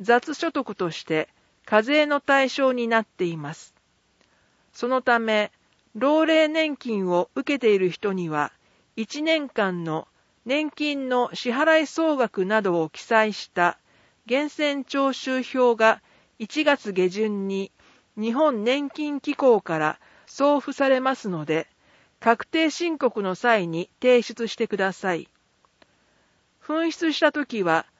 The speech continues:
再発行できますので、お近くの年金事務所、または年金ダイヤル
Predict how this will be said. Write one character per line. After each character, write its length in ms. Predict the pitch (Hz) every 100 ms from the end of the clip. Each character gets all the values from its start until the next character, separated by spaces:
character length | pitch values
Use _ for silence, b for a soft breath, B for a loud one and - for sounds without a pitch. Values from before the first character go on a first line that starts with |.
| _
再 340 | - 302 311
発 240 | 269 311 -
行 280 | 262 208 190
で 120 | 180
き 140 | 202
ま 160 | 233 240
す 120 | -
の 160 | 190 160
で、 220 | 156 - _ _ _ _
お 100 | -
近 260 | 233 - 294
く 120 | 302
の 160 | 285 269
年 280 | 247 269 262
金 340 | 269 254 233
事 100 | 208
務 180 | 220 233
所、 320 | - 160 156 _ b b b b
ま 140 | 220
た 200 | - 269
は 240 | 190 170 - _ _ _ _ _ _ -
年 280 | 233 294 302
金 340 | 330 330 294
ダ 160 | 269 262
イ 100 | 214
ヤ 140 | 165
ル 200 | 156 151